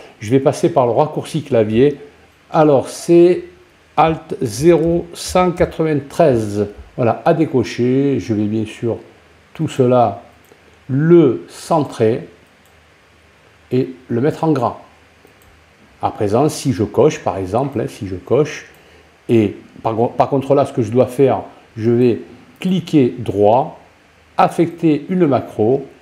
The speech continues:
et ici, effacer code. Je clique sur OK.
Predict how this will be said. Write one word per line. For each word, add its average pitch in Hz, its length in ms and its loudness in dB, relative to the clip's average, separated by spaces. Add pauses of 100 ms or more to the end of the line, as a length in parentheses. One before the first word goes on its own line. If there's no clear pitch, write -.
(140)
et 160 60 2
ici, 151 400 -4 (140)
effacer 123 420 -2
code. 107 380 -2 (560)
Je 131 140 -4
clique 165 220 -4
sur 185 180 0
OK. 185 220 0